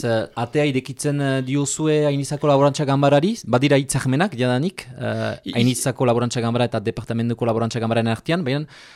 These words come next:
Speaker 1: eh, elkar lana bultzatzeko?
Speaker 2: Nik,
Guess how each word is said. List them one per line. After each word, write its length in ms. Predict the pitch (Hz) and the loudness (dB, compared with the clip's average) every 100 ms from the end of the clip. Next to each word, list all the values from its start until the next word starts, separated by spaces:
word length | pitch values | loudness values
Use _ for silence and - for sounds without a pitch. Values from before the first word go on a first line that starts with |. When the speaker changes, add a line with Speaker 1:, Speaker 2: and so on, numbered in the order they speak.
| - | -10
Speaker 1:
eh, 320 | 123 120 120 - 123 | -2 0 0 0 -2
elkar 260 | 110 151 143 | 0 2 2
lana 160 | 139 147 | 2 2
bultzatzeko? 560 | 156 160 147 151 190 214 _ _ _ _ - | 2 -2 -2 -2 -2 -4 _ _ _ _ -8
Speaker 2:
Nik, 300 | 165 214 | -4 -4